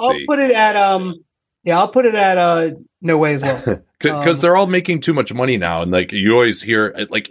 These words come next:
Speaker 1: every
Speaker 2: Exactly.
Speaker 1: commentator who talks about this, which I don't think that they're necessarily correct, is like, "Well, yeah, but who's willing to take a haircut on the money?" I'm like, "Well, like, me, you,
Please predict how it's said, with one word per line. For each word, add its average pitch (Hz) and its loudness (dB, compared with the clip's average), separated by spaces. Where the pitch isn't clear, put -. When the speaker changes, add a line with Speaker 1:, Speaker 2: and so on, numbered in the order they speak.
Speaker 1:
every 170 0
Speaker 2:
Exactly. 156 -6
Speaker 1:
commentator 104 -2
who 92 -4
talks 107 -2
about 76 -6
this, 76 -8
which - -10
I 82 -2
don't 92 -4
think 98 -2
that - -6
they're 85 0
necessarily 87 -2
correct, 104 -4
is 82 -18
like, 82 -4
"Well, 131 2
yeah, 131 2
but 82 -6
who's 117 -2
willing 135 2
to 135 0
take 147 -2
a 143 0
haircut 139 -2
on 113 -6
the 113 -8
money?" 156 -2
I'm 120 -2
like, 113 -6
"Well, 117 0
like, 92 -4
me, 90 -2
you, 82 -12